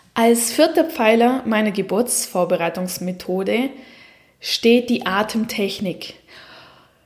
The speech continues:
Ja, und dass Geburt und Atmung eng zusammenhängen, ich denke, da erzähle ich dir nichts völlig Unbekanntes für dich. Es gibt verschiedene Atemtechniken,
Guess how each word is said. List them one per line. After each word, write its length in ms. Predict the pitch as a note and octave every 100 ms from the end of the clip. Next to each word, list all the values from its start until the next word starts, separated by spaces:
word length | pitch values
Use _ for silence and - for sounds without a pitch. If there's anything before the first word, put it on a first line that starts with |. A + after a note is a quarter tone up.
| _ _ -
Ja, 200 | G3+ G#3+
und 120 | G3+
dass 260 | G#3+ - -
Geburt 420 | A3+ G#3+ C#4+ A#3
und 200 | - -
Atmung 580 | G3 C4+ - F#3+ F#3+ -
eng 340 | G#3+ C4 C#4+
zusammenhängen, 1500 | - G#3 - G#3 B3+ B3+ - A#3 A#3 A#3 A#3 A#3+ A#3+ - - -
ich 160 | G3+ -
denke, 240 | G3+ G3
da 140 | F#3+ F3+
erzähle 400 | F#3 - G#3+ G#3+
ich 120 | -
dir 140 | G3
nichts 920 | F#3+ G3 B3+ - - - - - - _ _
völlig 480 | - G3+ G#3 G#3+
Unbekanntes 800 | G#3+ G#3 G#3+ A3+ - F3+ F3+ F#3
für 140 | - F3+
dich. 400 | D3 D3 - - _ _ - - - - - -
Es 240 | G#3 -
gibt 480 | C4+ E4 - - - _ _
verschiedene 640 | - A#3+ C4+ C4+ B3 -
Atemtechniken, 1080 | G#3+ G#3+ A3 - A3+ A3+ G#3+ G#3+ G#3+ A3